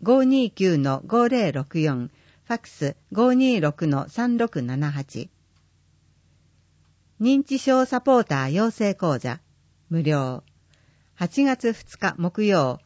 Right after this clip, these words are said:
午後二時から三時三十分、福島赤十字病院。内容、認知症を正しく理解し、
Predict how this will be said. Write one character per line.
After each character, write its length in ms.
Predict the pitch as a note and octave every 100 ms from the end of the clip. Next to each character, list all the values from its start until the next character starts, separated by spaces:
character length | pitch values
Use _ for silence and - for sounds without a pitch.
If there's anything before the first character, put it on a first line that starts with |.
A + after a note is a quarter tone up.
| -
午 180 | G#3+ C4
後 140 | A3
二 160 | G3+ A#3+
時 140 | G#3+
か 140 | D3+
ら 120 | C3 C#3
三 240 | A#3+ A3+
時 120 | C#3
三 220 | C#3 F#3
十 120 | E3+ D#3+
分、 440 | _ C3+ A#2 D3 - _ _ _
福 220 | - C4+
島 240 | - F#3
赤 160 | D3 D#3+ F#3 G#3+
十 220 | A3+ G#3+
字 120 | G3
病 240 | F#3 D#3+ B2+
院。 300 | B2+ A#2+ - _ _ _ _ _ _
内 280 | F#3+ G3+ F#3
容、 380 | F3 D#3 C#3 C#3 _ _ _ _ _ _ _
認 200 | G#3+ C4
知 100 | B3+
症 320 | - B3 A#3 A#3
を 100 | A#3
正 320 | A3 B3+ C4
し 60 |
く 120 | - E3+
理 140 | G3
解 240 | E3 C3+
し、 260 | B2+ C3+ C#3